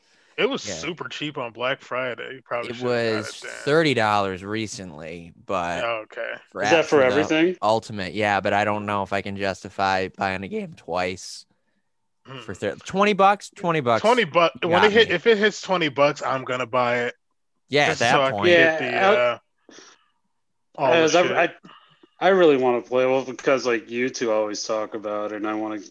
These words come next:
Speaker 3: dip my toes in it.
Speaker 1: And plus, like, all the char-, I mean, they still have plans for more characters, though.
Speaker 2: Yep,
Speaker 1: But, like,
Speaker 2: yeah.
Speaker 1: it has
Speaker 3: They should put
Speaker 1: all the
Speaker 3: Jackie
Speaker 1: previous
Speaker 3: Chan in there.
Speaker 1: ones.
Speaker 2: Just Jackie Chan as the person?
Speaker 3: Yeah, or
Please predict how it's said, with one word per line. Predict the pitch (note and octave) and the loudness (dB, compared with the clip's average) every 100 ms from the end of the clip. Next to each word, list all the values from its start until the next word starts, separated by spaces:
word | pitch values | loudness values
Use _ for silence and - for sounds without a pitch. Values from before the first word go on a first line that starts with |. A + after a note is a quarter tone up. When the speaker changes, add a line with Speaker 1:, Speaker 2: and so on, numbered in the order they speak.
| _ - | _ -18
Speaker 3:
dip | A#2+ | -14
my | A2+ G#2 | -14 -12
toes | - A2 A2 G2+ | -6 -4 -4 -6
in | G#2 G#2 | -8 -10
it. | G#2+ _ _ - | -12 _ _ -14
Speaker 1:
And | C3+ A2+ | -12 -2
plus, | E3 D3+ D3+ | 0 0 -2
like, | C3+ | 0
all | C3+ C3+ | 0 0
the | B2+ | -2
char-, | - B2+ C3+ - | -2 -2 -2 -8
I | D3+ | -8
mean, | B2+ A#2+ A#2+ G#2+ _ _ _ _ | -6 -8 -10 -20 _ _ _ _
they | E3 F3+ | -6 -6
still | - C4 | 0 2
have | G#3 D3 | 2 0
plans | - C#3 D3 C#3 | -2 -2 -2 -6
for | B2 | -12
more | A2+ A#2 A#2+ | -6 -6 -6
characters, | B2+ A2+ A#2 - A#2+ A#2 - | -6 -4 -6 -8 -14 -14 -12
though. | - C3+ _ _ _ _ - - | -12 -12 _ _ _ _ -16 -2
Speaker 2:
Yep, | C3 C#3 | 2 4
Speaker 1:
But, | B2+ | 2
like, | B2+ | 0
Speaker 2:
yeah. | B2+ A#2+ A2+ B2 _ _ _ _ _ D#3+ | 2 2 0 -6 _ _ _ _ _ -6
Speaker 1:
it | |
has | C3+ D3 C3+ | 0 2 2
Speaker 3:
They | |
should | - | 2
put | B2+ | 0
Speaker 1:
all | |
the | A#2 | 2
Speaker 3:
Jackie | C#3 | 0
Speaker 1:
previous | C3+ B2+ | 0 -2
Speaker 3:
Chan | A#2 A#2 C3 | 0 0 2
in | G#2 | -2
there. | G2 | -4
Speaker 1:
ones. | G2+ G2 _ _ _ _ _ _ _ _ _ - | -10 -14 _ _ _ _ _ _ _ _ _ -2
Speaker 2:
Just | C3+ C3 - | 0 0 0
Jackie | B2 A#2+ B2 | 0 0 -4
Chan | A2 A#2 A2+ A#2+ | -4 -4 -2 -4
as | G#2 G#2 | -6 -6
the | |
person? | G2+ G#2+ G2+ B2+ B2+ _ _ _ _ _ - | -6 -6 -6 -12 -14 _ _ _ _ _ 0
Speaker 3:
Yeah, | C#3 C3 A#2 - _ _ _ _ - | 2 4 0 -4 _ _ _ _ -2
or | C#3+ C3 B2 | 2 4 4